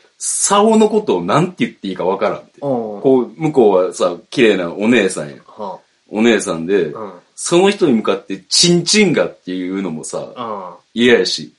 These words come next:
Speaker 1: ペニスがっていうのも違うやん。
Speaker 2: まあ、はずいよな。
Speaker 1: うん。だから、
Speaker 2: うん。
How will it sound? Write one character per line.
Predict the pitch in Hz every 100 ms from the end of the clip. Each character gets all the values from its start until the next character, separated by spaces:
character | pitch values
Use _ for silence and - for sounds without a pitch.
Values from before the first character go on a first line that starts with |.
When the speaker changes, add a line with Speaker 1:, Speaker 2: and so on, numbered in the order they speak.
| -
Speaker 1:
ペ | 196
ニ | 240 226
ス | - 202
が | 78
っ | -
て | 104
い |
う |
の | 98
も | 85
違 | - 107 92 87
う |
や | -
ん。 | 120
Speaker 2:
ま | 123
あ、 | 107 113
は | 117
ず | 117
い | 107
よ | 92
な。 | 101
Speaker 1:
う | 92
ん。 | 85 - _ -
だ | 123
か | 101
ら、 | 87 - -
Speaker 2:
う |
ん。 | 110